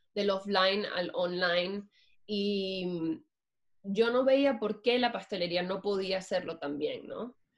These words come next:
Entonces, eh, aparte del formato de la caja de suscripción,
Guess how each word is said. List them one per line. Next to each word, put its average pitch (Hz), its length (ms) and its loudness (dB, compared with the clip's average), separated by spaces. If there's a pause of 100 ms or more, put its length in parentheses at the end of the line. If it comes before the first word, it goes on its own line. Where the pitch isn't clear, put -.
(280)
Entonces, 202 680 -2
eh, 170 800 -2 (1000)
aparte 190 340 -2
del 233 100 -4
formato 202 400 -4
de 214 60 -2
la 202 160 -4
caja 175 200 -6
de 208 60 -8
suscripción, 202 840 -8